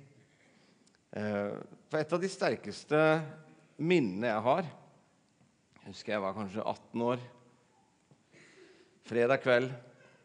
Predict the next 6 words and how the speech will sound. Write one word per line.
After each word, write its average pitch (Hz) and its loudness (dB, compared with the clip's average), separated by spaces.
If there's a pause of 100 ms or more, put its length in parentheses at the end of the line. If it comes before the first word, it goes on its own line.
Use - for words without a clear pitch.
(120)
vi 107 -6
skal 110 0
ha 110 4 (1900)
evangelisk 101 -4
strøm 101 -4
elektrisk 101 -8